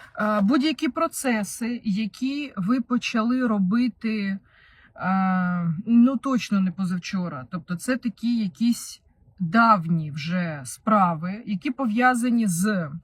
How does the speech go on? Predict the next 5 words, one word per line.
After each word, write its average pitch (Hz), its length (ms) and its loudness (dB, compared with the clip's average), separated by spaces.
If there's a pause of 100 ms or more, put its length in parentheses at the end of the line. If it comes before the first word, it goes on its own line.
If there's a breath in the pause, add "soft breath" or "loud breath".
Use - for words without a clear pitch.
(840 soft breath)
е, 185 680 0
здоров'ям, 208 1120 0 (1120)
е, 202 240 0
документи, 208 1080 0 (1300)
переїзд, 233 840 2